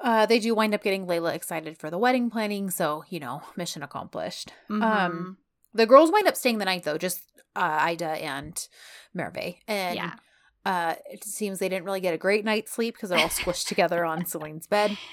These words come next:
Speaker 2: Yeah.
Speaker 1: 'Cause they're getting ready in the morning. Um, and they, the girls even comment, 'cause again, they're kinda talking about the whole situation.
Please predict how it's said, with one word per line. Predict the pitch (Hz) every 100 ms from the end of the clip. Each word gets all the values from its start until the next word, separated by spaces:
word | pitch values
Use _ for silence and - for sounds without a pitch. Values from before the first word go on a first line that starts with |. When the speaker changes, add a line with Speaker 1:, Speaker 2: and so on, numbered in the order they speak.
| - _ -
Speaker 2:
Yeah. | 226 196 185 175 196 -
Speaker 1:
'Cause | 220
they're | 196
getting | 175 160
ready | 165 165 151
in | 151
the |
morning. | 175 220 220 214 208 202 - - - - -
Um, | 190 175 160 156 165 - _ _ _
and | 247 254 180 180 247 202 185 180 180 175 - _ _ _ _
they, | 190 220 220 220
the | 208
girls | 202 277 370
even | 330 240
comment, | 220 202
'cause | 208
again, | 196 175
they're | 160
kinda | 156 160
talking | 240 233 240
about | 226 220
the | 202
whole | 214
situation. | 233 - 208 156 - 151 156